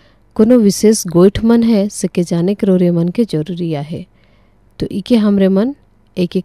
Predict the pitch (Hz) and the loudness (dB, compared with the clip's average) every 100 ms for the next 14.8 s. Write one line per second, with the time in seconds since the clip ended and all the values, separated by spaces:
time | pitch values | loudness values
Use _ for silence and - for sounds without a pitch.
0 | - 170 175 165 170 - 233 220 _ _ | -4 -4 -2 -4 -4 -4 -4 -4 _ _
1 | _ _ - 175 175 175 185 254 247 247 | _ _ -6 -2 0 0 2 2 0 -2
2 | _ _ _ _ - 240 294 - 285 - | _ _ _ _ -2 -2 -2 0 -2 0
3 | 202 180 190 196 160 170 - 277 233 - | -4 -6 -2 0 0 -2 2 2 2 -4
4 | _ - 185 170 196 180 277 285 277 262 | _ -4 -2 -2 -4 -2 -2 -4 -2 -4
5 | 254 175 170 180 202 - 156 170 208 254 | -2 -2 0 2 0 -4 -4 0 4 4
6 | 226 247 _ _ _ _ 165 165 196 262 | 4 0 _ _ _ _ -8 -2 0 0
7 | - 277 269 - 165 - - 196 180 175 | -2 -6 -6 -4 -4 -4 -2 -2 -2 -8
8 | - 156 170 180 190 _ _ _ _ _ | -10 -8 -8 -8 -14 _ _ _ _ _
9 | _ 180 165 180 247 247 254 226 _ _ | _ -4 -2 0 0 0 -2 -6 _ _
10 | _ 277 - 269 330 - 277 269 269 269 | _ -6 0 4 4 2 2 2 0 0
11 | 196 151 - 156 180 233 247 247 262 _ | 0 -2 -4 -4 0 0 2 2 0 _
12 | _ - 170 185 220 247 277 196 165 170 | _ -16 -4 2 4 4 4 2 2 4
13 | 220 262 247 - _ _ _ _ - 220 | 4 4 2 -2 _ _ _ _ 2 4
14 | 262 185 165 165 233 254 269 | 4 2 0 2 0 0 -2